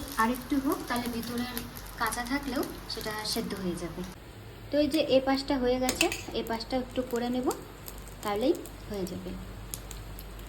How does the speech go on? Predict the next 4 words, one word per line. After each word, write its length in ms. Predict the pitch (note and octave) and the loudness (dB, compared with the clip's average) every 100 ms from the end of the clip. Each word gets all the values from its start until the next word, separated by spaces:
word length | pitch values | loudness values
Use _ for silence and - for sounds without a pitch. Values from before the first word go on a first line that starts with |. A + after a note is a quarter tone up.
| - - - - - - - - - - | -12 -12 -10 -10 -12 -12 -12 -12 -12 -8
দাঁড়াও। 240 | F#3 - - - - - - - - - - - - - - - - - - - | -8 -8 -10 -10 -12 -12 -10 -8 -8 -8 -8 -10 -10 -12 -12 -14 -14 -12 -12 -10
তো 60 | - C#4+ | -2 4
এই 60 | |
যে 80 | D#4+ | 4